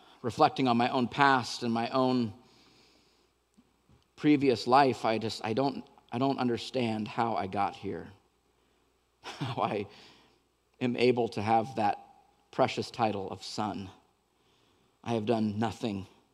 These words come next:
nothing to earn or deserve that title. As a matter of fact, I've done the exact opposite, that I, I should never have been awarded that title of son,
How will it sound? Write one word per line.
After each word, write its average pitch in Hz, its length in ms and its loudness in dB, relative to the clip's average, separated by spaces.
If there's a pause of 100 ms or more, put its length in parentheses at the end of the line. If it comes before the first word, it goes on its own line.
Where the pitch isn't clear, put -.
(3000)
nothing 127 400 2
to - 200 -6
earn 117 280 0
or 120 80 -4
deserve 110 560 -2
that - 220 -4
title. 110 380 -2
As 120 120 -4
a 117 40 -2
matter 123 160 0
of 113 60 -6
fact, 123 180 0
I've 113 140 -2
done 117 160 0
the 110 100 0
exact 107 400 -4
opposite, 117 520 0
that 110 100 0
I, 110 200 0
I 113 100 2
should 107 240 -6
never 131 500 4
have 127 160 2
been 120 120 -2
awarded 113 500 0
that - 200 -4
title 101 320 -4
of 95 120 -12
son, 98 380 -10